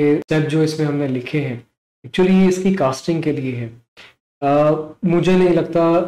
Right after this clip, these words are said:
ये आपने कहीं अभी तक देखा होगा, सुना होगा या पढ़ा होगा या किसी ने आपको बताया होगा,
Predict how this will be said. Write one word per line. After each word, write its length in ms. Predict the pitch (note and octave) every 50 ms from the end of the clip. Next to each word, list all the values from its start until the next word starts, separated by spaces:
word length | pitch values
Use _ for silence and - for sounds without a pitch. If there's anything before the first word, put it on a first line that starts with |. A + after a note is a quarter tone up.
| - - _ _ _ _ _ _ _ -
ये 180 | F#3+ E3 E3 E3
आपने 340 | D#3+ D#3 D3+ D#3+ D#3+ D#3+ D#3
कहीं 340 | D#3 D#3+ C#3+ C#3+ D#3+ E3 D#3+
अभी 140 | D3+ D3+ D3+
तक 340 | D3+ D#3 D3+ - - - - -
देखा 280 | C#3 D3 C#3+ D3 D3
होगा, 320 | C#3+ C#3+ D3 C3+ C#3+ C#3+ C#3
सुना 240 | - - C#3 C#3+ C#3+
होगा 340 | C#3 C3+ C#3 C#3 C#3 C#3+
या 100 | C#3+ C#3 C#3 C3+
पढ़ा 200 | C3+ C3+ C#3 C#3+
होगा 300 | C3+ C3+ C#3 C#3 C#3+ D3
या 80 | D3
किसी 280 | C#3+ - F#3 F#3 G#3+ G#3
ने 60 | G3+
आपको 280 | F#3 E3+ F#3 - - D#3
बताया 360 | C3+ C3 B2+ B2 B2+ C3+ C3
होगा, 260 | B2 B2 A#2+ A#2 A#2